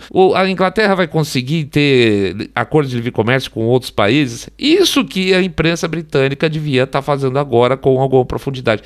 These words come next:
Mas é impossível, é impossível, porque lá, como aqui, a imprensa tem uma agenda. E isso, <laughs> até hoje, essa semana nós estávamos conversando com um amigo nosso, fica parecendo a, que a, a nova imprensa é uma coisa meio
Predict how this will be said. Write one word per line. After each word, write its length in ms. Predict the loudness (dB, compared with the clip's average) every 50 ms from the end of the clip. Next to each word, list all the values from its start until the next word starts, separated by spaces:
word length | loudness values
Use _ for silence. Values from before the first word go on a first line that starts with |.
| -12 -18 -18 -20 -18 _
Mas 480 | -6 -2 0 0 2 0 0 -2 -4 -4
é 220 | -2 -2 -2 -2 -4
impossível, 1500 | -6 -4 -4 -4 -4 -6 -8 -10 -14 -20 -20 _ _ _ _ _ _ 0 0 0 0 0 -2 0 0 0 0 -2 -6 -8 -10 _ _ _ _ _ _ _ -4
é 200 | -4 -4 -4 -4 -4
impossível, 840 | -4 -2 -2 -2 -4 -4 -4 -4 -4 -2 -2 -2 -2 -2 -2 -6 -8 -10 _ _ -20 _ _ _ -10
porque 240 | -4 0 2 4
lá, 440 | 4 4 4 4 4 2 0 -2 -6 _ _ _ _ _ _ _
como 220 | -10 -8 -4 -4
aqui, 400 | -6 -6 -6 -6 -6 -6 -6 -8 _ _ _ -6
a 60 | -4
imprensa 400 | -4 -2 -2 -2 -2 -4 -4 -4
tem 100 | -2 0
uma 80 | 0
agenda. 320 | 0 0 0 0 -2 -6 -10 _ _ _ _ _ -4
E 360 | -2 0 2 2 2 0 0 -2
isso, 260 | -2 -2 -2 -2 0 0 -2 -2 -4 -6 -12
<laughs> 280 | -12 -12 -14 -12 -8 -6
até 280 | -6 -4 -2 0 2
hoje, 340 | 2 2 2 2 0 -2 -2
essa 240 | -4 -4 -4 -6 -6
semana 300 | -6 -4 -4 -4 -4 -4
nós 80 | -4 -2
estávamos 240 | -2 -2 -2 -2 -4
conversando 380 | -2 -2 -2 -4 -4 -6 -4
com 60 | -2
um 20 | -2
amigo 140 | -2 -2 -2
nosso, 180 | -2 -4 -6 -10 -10
fica 180 | -6 -6 -4
parecendo 840 | -2 0 0 0 0 0 -2 -2 0 0 0 2 2 2 4 4 4 2
a, 120 | 0 -2
que 140 | -2 -2 -2
a, 260 | -2 -2 -2 -2 -2
a 40 | 0
nova 200 | 0 0 0 -2
imprensa 680 | -4 -2 -2 0 2 2 2 0 -2 -2 -2 0 0
é 80 | 2 0
uma 180 | 0 -2 -4 -6
coisa 460 | -8 -6 -4 -4 -4 -2 -4 -4 -4
meio 500 | -2 0 2 2 4 4 4 2 0